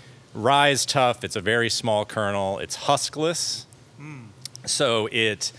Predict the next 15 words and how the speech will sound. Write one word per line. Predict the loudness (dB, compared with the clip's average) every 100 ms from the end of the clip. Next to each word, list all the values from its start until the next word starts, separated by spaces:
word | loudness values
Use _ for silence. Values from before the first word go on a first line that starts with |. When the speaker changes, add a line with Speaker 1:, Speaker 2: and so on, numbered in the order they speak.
| -16 -2
Speaker 1:
uh, | 2 2 2
uptakes | -2 0 -2 0
water | 0 2 2 0
fairly | -4 -20 -6 0 2 0 -2
quickly, | -4 -2 -2 0 0 0 -4 -8 -20 -16 -6
but | -2
then | -2
you're | -2 0
also | 0 0 -2 -4
growing | -2 -2 0 -2
an | -4
acrospire | 0 -2 -2 -8 -2 0 0 -2
and | -2 -4 -2
rootlets | -4 -4 -6 -4 -6 -8 -16 -20 -20 -20 -20 -10
exposed, | -8 -4 -4 -2 0 0 -2 -4 -6 -10